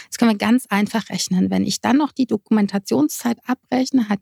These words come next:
diese Hebamme für die einzelne Frau zehn Minuten pro voller Stunde Zeit. Das heißt, im Umkehrschluss ist es aber für die Frau, dass sie fünfzig von sechzig Minuten alleine ist. Das ist nicht die Vorstellung, mit der sie in die Klinik geht,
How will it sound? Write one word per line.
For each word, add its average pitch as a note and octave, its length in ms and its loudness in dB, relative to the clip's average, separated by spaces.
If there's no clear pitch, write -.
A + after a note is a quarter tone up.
diese G3 200 0
Hebamme C#4 760 0
für G#3+ 140 -4
die - 180 -6
einzelne G3+ 560 0
Frau G3 480 -2
zehn C4 400 2
Minuten G#3 600 2
pro - 380 0
voller F#3+ 360 -2
Stunde F#3 360 -2
Zeit. F3 340 -10
Das G3+ 100 4
heißt, G#3+ 220 2
im G#3+ 80 -4
Umkehrschluss C#4 720 0
ist - 180 -8
es G#3 140 -4
aber G#3 180 2
für G3+ 140 -6
die F#3 100 -2
Frau, A#3 540 0
dass G3+ 180 0
sie G3 80 -2
fünfzig - 600 -2
von A3 160 2
sechzig - 460 -2
Minuten G3+ 320 0
alleine G#3+ 400 2
ist. - 180 -10
Das F#3 100 -4
ist - 160 -4
nicht C#4 200 0
die - 40 -14
Vorstellung, G3 540 -2
mit F#3 160 2
der F#3+ 160 0
sie G3+ 120 -4
in G3 100 0
die G3 80 -2
Klinik D#4 320 0
geht, F3+ 280 -6